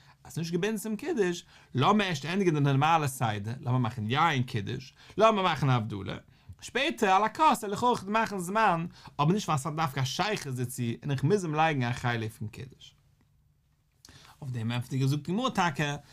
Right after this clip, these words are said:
wie Hilche se Keruve, in der Aluche Take se Keruve, also wie ins Vieren sich, ja, Knaz,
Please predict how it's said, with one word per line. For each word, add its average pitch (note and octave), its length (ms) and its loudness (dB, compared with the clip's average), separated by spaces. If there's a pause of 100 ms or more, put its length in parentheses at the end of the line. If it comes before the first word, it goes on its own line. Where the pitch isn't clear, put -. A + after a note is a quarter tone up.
(200)
wie B2 140 0
Hilche D#3+ 380 2
se C#3 180 -4
Keruve, C3+ 680 0
in B2 120 0
der A#2 80 2
Aluche E3 320 -2
Take C3+ 320 2
se A#2 140 0
Keruve, D#3 500 0 (380)
also D#3+ 240 2
wie D#3 80 0
ins A#2 160 -6
Vieren G#3 300 0
sich, E3 300 -2 (160)
ja, F#3 240 -2
Knaz, F3+ 680 0